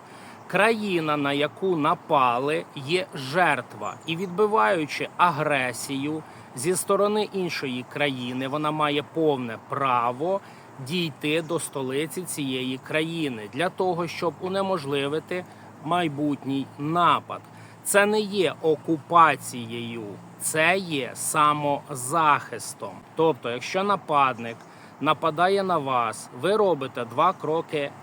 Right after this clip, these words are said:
назад, розриваючи дистанцію. При цьому сигналізуєте своїм виглядом, що будете завдавати ударів, якщо він буде нападати, але він нападає,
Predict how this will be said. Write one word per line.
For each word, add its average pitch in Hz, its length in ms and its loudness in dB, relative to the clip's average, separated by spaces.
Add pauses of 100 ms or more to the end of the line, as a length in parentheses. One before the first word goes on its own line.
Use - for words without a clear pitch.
назад, 135 640 0 (100)
розриваючи 170 720 0
дистанцію. 120 920 -6 (420)
При 190 180 0
цьому 143 540 0
сигналізуєте 170 920 0
своїм 160 380 -4
виглядом, 127 720 -2 (360)
що 156 280 2
будете 151 500 0
завдавати 143 800 -2
ударів, 131 580 0
якщо 143 380 -4
він 156 200 -4
буде 131 260 -4
нападати, 127 840 -2
але 175 500 2
він 147 220 -4
нападає, 131 760 -2